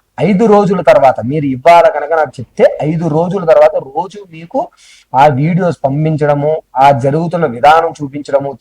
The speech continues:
చేసిన తర్వాతనే మీకు కొరియర్ చేయడం జరుగుతుంది. కొంతమంది భార్యాభర్తల మధ్య విసుగు చెందుతూ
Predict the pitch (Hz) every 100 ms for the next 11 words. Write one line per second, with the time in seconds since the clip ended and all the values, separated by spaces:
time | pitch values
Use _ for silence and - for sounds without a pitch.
0 | 123 123 147 143 - 117 123 143 143 180
1 | 247 - _ _ _ 170 208 226 160 156
2 | 147 131 123 113 98 _ _ _ _ _
3 | _ _ _ - 175 175 165 175 185 160
4 | 139 _ _ _ _ _ _ _ - 101
5 | 139 160 175 165 160 156 147 139 120 156
6 | 151 151 156 123